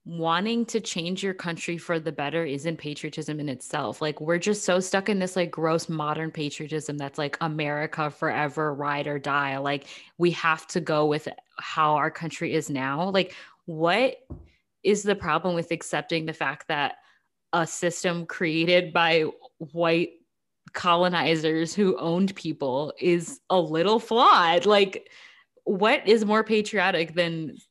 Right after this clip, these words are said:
actually saying, "I wanna change my country for the better so that I actually enjoy saying I'm an American"? Like, 'cause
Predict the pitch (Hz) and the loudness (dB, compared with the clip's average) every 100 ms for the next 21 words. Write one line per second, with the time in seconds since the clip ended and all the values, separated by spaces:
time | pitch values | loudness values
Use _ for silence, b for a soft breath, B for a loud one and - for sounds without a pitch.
0 | _ 170 165 - 202 175 180 165 160 160 | _ -4 -4 -4 -4 -4 -2 -2 -2 -2
1 | 156 160 160 165 165 156 156 160 151 160 | -2 -2 -4 -6 -6 -8 -6 -8 -8 -8
2 | 151 160 156 160 156 147 147 151 151 165 | -8 -8 -6 -6 -6 -6 -6 -6 -6 -6
3 | 147 147 147 151 - 160 156 147 151 151 | -4 -4 -6 -10 -6 -4 -4 -6 -6 -6
4 | 147 - 147 147 143 - 151 156 147 147 | -6 -6 -8 -8 -8 -10 -8 -8 -8 -10
5 | 143 143 - - 160 - 156 - - _ | -12 -12 -14 -14 -16 -8 -6 -8 -18 _
6 | _ _ _ _ 208 190 | _ _ _ _ -2 -2